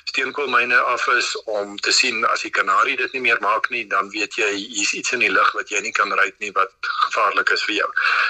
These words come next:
Nou, ons wil verkieslik nou nie regte kanaries en honde en myners daaraan blootstel nie.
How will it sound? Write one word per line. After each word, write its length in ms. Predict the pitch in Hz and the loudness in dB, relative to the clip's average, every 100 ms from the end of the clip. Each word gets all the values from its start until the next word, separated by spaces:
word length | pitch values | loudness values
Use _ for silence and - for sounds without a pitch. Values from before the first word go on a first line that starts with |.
| - | -2
Nou, 200 | - 110 113 131 135 | 0 0 0 -4 -4
ons 120 | 120 110 | -4 -2
wil 80 | |
verkieslik 540 | 98 117 123 - 123 113 | -2 0 0 0 0 0
nou 120 | 117 | 0
nie 140 | 123 | 2
regte 340 | 104 95 - 98 | 4 4 2 0
kanaries 520 | 107 101 98 117 110 | 0 2 2 0 -2
en 180 | 101 92 _ _ 98 | -6 -12 _ _ -8
honde 280 | 104 110 104 | -6 2 2
en 100 | 101 | 2
myners 360 | 98 107 127 - | 0 -2 -2 0
daaraan 200 | 120 120 | 0 0
blootstel 440 | 120 120 - 127 117 | 0 0 0 0 2
nie. 120 | 120 | 0